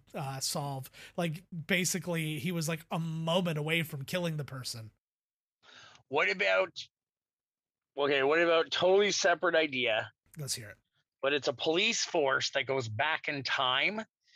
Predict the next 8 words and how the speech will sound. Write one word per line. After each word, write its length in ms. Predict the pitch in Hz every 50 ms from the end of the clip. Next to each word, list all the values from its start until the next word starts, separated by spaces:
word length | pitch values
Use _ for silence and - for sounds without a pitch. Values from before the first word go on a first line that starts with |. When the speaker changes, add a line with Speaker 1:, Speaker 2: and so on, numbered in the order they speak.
| - -
Speaker 1:
Yeah. 260 | 110 107 107 110 - - _ _
Speaker 2:
to 220 | - 160 156 143 135 -
prevent 680 | - 156 160 151 131 123 165 165 170 175 180 - -
the, 400 | - 170 147 135 156 151 147 143 - -
the 240 | - 131 135 143 127 - _ _ _ _ _ _ _
crimes 600 | - - 180 170 160 160 160 165 170 165 147 -
of 200 | - 170 143 131
the 100 | 139 143